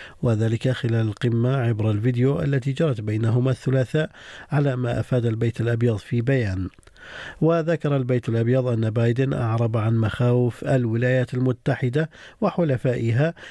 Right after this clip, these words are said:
حيال حشد تعزيزات روسية على الحدود مع أوكرانيا، مشيرا أيضا إلى أن الرئيسين بحثا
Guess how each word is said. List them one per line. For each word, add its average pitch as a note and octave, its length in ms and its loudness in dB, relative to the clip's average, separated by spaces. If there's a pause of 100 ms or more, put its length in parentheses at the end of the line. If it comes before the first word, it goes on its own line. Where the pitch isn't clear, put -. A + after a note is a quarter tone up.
(120)
حيال D3 720 0
حشد A2+ 420 -2
تعزيزات A#2 680 0
روسية B2 680 0
على G#2 220 0
الحدود A#2+ 400 0
مع A2+ 220 -2
أوكرانيا، A#2 680 -2 (600)
مشيرا D3+ 600 2
أيضا A#2+ 240 0
إلى A#2+ 360 0
أن A#2 100 2
الرئيسين A#2+ 720 0
بحثا C#3+ 600 -2